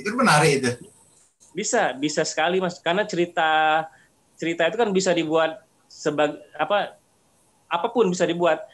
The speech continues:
Speaker 2: Ya, tapi ya, eh, untuk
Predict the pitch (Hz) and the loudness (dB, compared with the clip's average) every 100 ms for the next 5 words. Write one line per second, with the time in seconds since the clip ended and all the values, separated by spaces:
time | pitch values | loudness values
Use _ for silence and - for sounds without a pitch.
0 | _ - 156 147 240 208 165 147 - 156 | _ -6 -2 -2 0 0 0 0 -2 0
1 | 151 151 151 151 - _ _ _ _ _ | 2 2 2 -2 -6 _ _ _ _ _
2 | _ _ _ _ _ _ _ _ - 160 | _ _ _ _ _ _ _ _ -10 -6
3 | 175 | -2